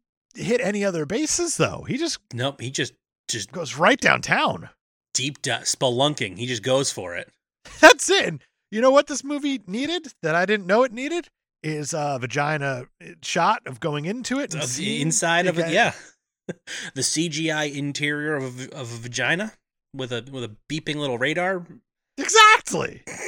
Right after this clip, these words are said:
Speaker 2: microchip.
Speaker 1: Now, Brian, let me ask you a question. This is a, uh, caped trivia qu-, question.
Speaker 2: Okay.
Speaker 1: Part two.
Speaker 2: Part two.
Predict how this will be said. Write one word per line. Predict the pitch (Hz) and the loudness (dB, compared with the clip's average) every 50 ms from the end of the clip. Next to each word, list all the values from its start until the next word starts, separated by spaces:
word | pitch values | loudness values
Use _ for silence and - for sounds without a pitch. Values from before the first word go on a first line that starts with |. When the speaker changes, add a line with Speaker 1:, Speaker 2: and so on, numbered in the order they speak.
| - - - - | -6 -6 -6 -4
Speaker 2:
microchip. | - 160 160 156 180 190 - 226 - - 269 240 - - - - - - _ _ _ _ _ - | -4 -2 -2 -2 -2 -4 -6 -4 -4 -4 -4 -4 -6 -8 -14 -14 -18 -20 _ _ _ _ _ -2
Speaker 1:
Now, | - 202 | 0 2
Brian, | 180 349 359 311 285 277 | 4 6 6 6 6 4
let | 302 339 320 | 0 -2 -2
me | 294 247 | 0 0
ask | 214 202 170 - - - | 0 0 -2 -2 -6 -8
you | 170 151 | -8 -8
a | 135 120 | -8 -8
question. | - - 127 113 - - 147 | -6 -6 -6 -6 -6 -6 -6
This | 185 175 | -6 -6
is | 185 156 170 | -4 0 2
a, | 170 156 143 | 4 4 4
uh, | 135 127 123 117 117 127 135 _ _ | 4 4 2 2 0 -4 -10 _ _
caped | - - 160 156 147 - - - - | -10 -8 -6 -6 -6 -8 -12 -18 -12
trivia | - - 175 175 190 170 147 131 | -8 -8 -6 -6 -4 -4 -4 -4
qu-, | - - 156 156 165 | -4 -6 -14 -14 -6
question. | 131 - 208 269 - - - 233 208 185 143 117 104 95 | 2 4 4 4 4 2 -2 -2 -2 -2 -2 -6 -8 -4
Speaker 2:
Okay. | - 151 165 - 147 160 - | -2 0 2 4 2 2 4
Speaker 1:
Part | - 214 214 - | 4 4 4 4
two. | - 254 311 262 151 110 - - _ - | 4 2 4 4 2 0 -2 -8 _ -6
Speaker 2:
Part | - 135 123 | -6 -4 -2
two. | - 185 302 254 120 | -2 -4 -4 -4 -8